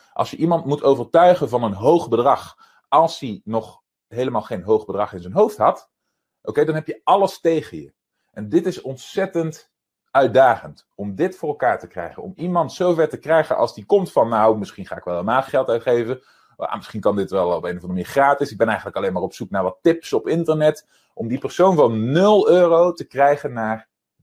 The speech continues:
duizend euro. Want je moet hem niet alleen overtuigen van het feit dat wat jij verkoopt duizend euro waard is.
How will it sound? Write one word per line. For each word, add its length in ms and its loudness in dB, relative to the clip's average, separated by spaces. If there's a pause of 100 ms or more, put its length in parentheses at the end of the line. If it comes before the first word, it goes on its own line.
duizend 420 2
euro. 480 -4 (560)
Want 260 0
je 100 -2
moet 260 -4
hem 220 -8
niet 420 -6
alleen 340 2
overtuigen 440 2
van 100 -12
het 80 -20
feit 160 2
dat 120 -10
wat 200 -2
jij 380 4
verkoopt 460 -2
duizend 320 2
euro 320 -4
waard 400 -4
is. 420 -12